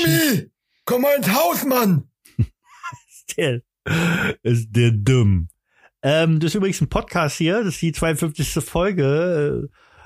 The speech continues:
Speaker 1: Äh, Im Land der Fantasie heißt dieser Podcast. Mein Name ist Roy Jacobi und der Typ da mit der Mütze und dem Kleid im Hintergrund ist, äh, achso, für die Zuhörer und Zuhörerinnen.
Speaker 2: Hast du gesagt, der Dicke da?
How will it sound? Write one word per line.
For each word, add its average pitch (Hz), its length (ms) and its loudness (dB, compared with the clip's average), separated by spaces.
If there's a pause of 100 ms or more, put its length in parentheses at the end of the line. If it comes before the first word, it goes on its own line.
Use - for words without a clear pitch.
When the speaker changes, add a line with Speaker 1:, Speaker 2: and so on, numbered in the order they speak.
(120)
Speaker 1:
Äh, 143 40 0
Im 131 120 4
Land 156 260 2
der 175 80 2
Fantasie 160 760 0
heißt 139 220 0
dieser 139 200 -2
Podcast. - 920 -6
Mein 165 260 0
Name 147 220 2
ist 127 120 -4
Roy 143 140 0
Jacobi 180 680 -2
und 202 380 -2
der 185 580 0
Typ 190 240 -6
da 190 140 0
mit 180 220 -2
der 175 80 2
Mütze 196 520 -2 (480)
und 151 180 -2
dem 160 160 0
Kleid 160 340 -2
im 160 80 2
Hintergrund 160 560 0
ist, 156 340 -2
äh, 180 60 0
achso, 147 680 2
für 107 400 2
die 104 300 2
Zuhörer 123 840 4
und 113 160 2
Zuhörerinnen. 107 520 4
Speaker 2:
Hast 123 200 4
du 156 80 6
gesagt, 127 320 4
der 147 120 4
Dicke 147 340 0
da? 220 400 0